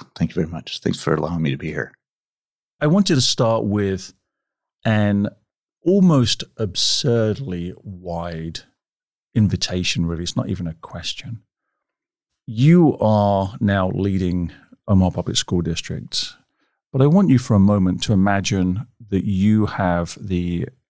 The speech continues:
Speaker 2: a blank slate to create a system of education. Given a blank slate, what would you do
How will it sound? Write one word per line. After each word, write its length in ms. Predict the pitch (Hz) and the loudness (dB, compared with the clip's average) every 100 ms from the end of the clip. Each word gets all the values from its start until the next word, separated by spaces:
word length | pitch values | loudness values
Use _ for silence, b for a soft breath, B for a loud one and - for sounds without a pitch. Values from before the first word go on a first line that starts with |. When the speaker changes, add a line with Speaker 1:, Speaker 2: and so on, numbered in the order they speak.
| _ | _
Speaker 2:
a 260 | - - 95 | -16 -6 -4
blank 400 | 101 113 120 - | 0 2 2 2
slate 540 | - 117 92 82 - _ _ _ _ _ _ _ | 0 2 0 0 -6 _ _ _ _ _ _ _
to 80 | - | -6
create 340 | - 104 92 | 0 2 2
a 60 | 85 | 0
system 320 | - 101 98 | -2 -2 0
of 100 | 85 | 0
education. 760 | 87 85 - 85 85 - 80 - _ _ _ _ _ _ _ _ _ - - - | -2 -6 -8 -8 -8 -8 -12 -16 _ _ _ _ _ _ _ _ _ -20 -12 2
Given 240 | 139 123 | 6 6
a 120 | 90 | 4
blank 500 | 80 - 113 127 110 | 0 -4 2 2 2
slate, 500 | - - 95 85 76 - _ _ _ | 0 0 -2 -4 -6 -12 _ _ _
what 400 | 120 143 - - _ _ _ | -8 -4 -6 -8 _ _ _
would 200 | 110 95 | -6 0
you 120 | 104 | 0
do 600 | 78 - - 87 80 78 | 0 -6 -4 -2 -4 -8